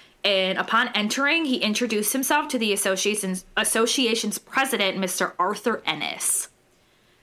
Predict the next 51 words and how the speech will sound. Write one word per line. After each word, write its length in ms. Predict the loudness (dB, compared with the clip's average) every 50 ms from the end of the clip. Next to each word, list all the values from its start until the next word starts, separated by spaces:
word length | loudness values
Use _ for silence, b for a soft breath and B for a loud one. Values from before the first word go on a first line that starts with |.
| b b
Detective 460 | -4 0 2 2 0 2 0 0 0
King 280 | 2 2 2 2 2 0
showed 300 | -2 0 2 2 2 2
him 140 | 0 0 0
the 100 | 0 2
envelope 540 | 0 0 0 0 0 2 2 0 0 0 -2
and 160 | -2 0 2
asked 300 | 2 2 2 0 0 -2
if 100 | -2 -2
a 60 | 0
man 240 | 0 2 0 0 0
called 240 | -2 -2 -2 -2 -2
Frank 320 | -2 0 0 2 2 0
Howard 460 | 0 2 2 2 2 2 2 0 0
had 180 | 0 -2 -2 -2
ever 240 | 0 -2 0 0 0
belonged 380 | 0 0 2 2 2 2 0 -4
to 80 | -4
the 120 | -2 0 0
association. 920 | 0 0 -2 -2 -4 -4 -4 -4 -4 -6 -6 -6 -6 -8 -8 -8 -10 -12 -12 -14 b b b b b b b b b b b
So 240 | -2 0 2 2 2 2
Ennis, 360 | 2 2 2 2 0 0 0
he 80 | -2 0
goes 300 | 0 0 0 0 0 0
through, 140 | 0 0 0
he 140 | 0 -2 -2
checks 360 | 0 0 0 0 -2 -4 0
through 120 | 0 0
all 100 | 0 0
the 60 | -2 -2
files, 1080 | 2 4 6 6 6 6 4 4 4 4 4 4 4 4 2 2 0 -4 -4 -4 -4
you 80 | -2
know, 100 | 0 0
they 120 | 2 0 0
dig 260 | 2 0 0 0 -2
through 240 | -2 0 2 2 4
it, 160 | 2 2 0
and 120 | 0 0
they're 120 | 0 0 2
not 240 | 2 2 2 2 0
able 180 | 0 0 0
to 100 | -4 -2
find 240 | 0 0 0 2 2
record 300 | 2 2 2 0 0 0
of 80 | 0 0
anybody 500 | 0 0 0 0 0 0 0 2 2 2
with 180 | 2 0 0
the 60 | -2
name 220 | -2 0 -2 -2 -2
Frank 300 | -2 0 0 0 0 0
Howard. 500 | 2 2 2 2 2 2 2 2 0